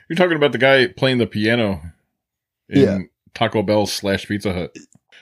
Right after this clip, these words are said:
Speaker 1: That was Dan Cortese from M T V.
Speaker 2: Now, I knew his name was Dan Cortese, but I, I don't think I've ever seen him
Speaker 1: He
Speaker 2: on
Speaker 1: was,
Speaker 2: M T V.
Speaker 1: he was a s-, the M T V sportscaster.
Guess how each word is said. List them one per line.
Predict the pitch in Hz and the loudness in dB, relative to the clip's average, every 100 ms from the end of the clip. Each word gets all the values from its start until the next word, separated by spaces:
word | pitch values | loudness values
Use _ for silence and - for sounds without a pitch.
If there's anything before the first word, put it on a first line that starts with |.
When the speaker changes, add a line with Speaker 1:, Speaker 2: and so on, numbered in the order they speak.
| - | -8
Speaker 1:
That | - 165 | 2 4
was | 143 | 2
Dan | 92 117 127 | 2 2 2
Cortese | 123 110 - 123 - | 0 -2 0 -2 -2
from | 92 | -6
M | 98 | -4
T | 98 | -4
V. | 95 90 78 _ _ _ _ _ | -6 -6 -10 _ _ _ _ _
Speaker 2:
Now, | 165 | 2
I | 185 | 6
knew | 277 | 6
his | 359 | 6
name | 302 277 | 6 4
was | 180 | 4
Dan | 190 190 | 4 4
Cortese, | - 156 - 165 117 - | 4 2 4 2 2 -2
but | - | 0
I, | 104 143 - _ _ _ _ - | 4 2 0 _ _ _ _ -6
I | 127 | 0
don't | 160 | 0
think | 156 160 | 0 -2
I've | 139 135 | 2 2
ever | 135 123 | 0 0
seen | 135 | 0
him | 120 | 2
Speaker 1:
He | 110 | 2
Speaker 2:
on | |
Speaker 1:
was, | 107 104 107 | 0 0 -2
Speaker 2:
M | |
T | 92 | -4
V. | - | -6
Speaker 1:
he | |
was | 131 120 | -6 -6
a | 107 | -8
s-, | 120 - - 107 | -10 -12 -12 -8
the | 98 95 98 92 - _ | -6 -6 -8 -14 -20 _
M | 113 101 | -10 -10
T | - | -10
V | 98 101 | -8 -8
sportscaster. | - 101 95 - 87 - 87 | -10 -12 -12 -10 -10 -10 -16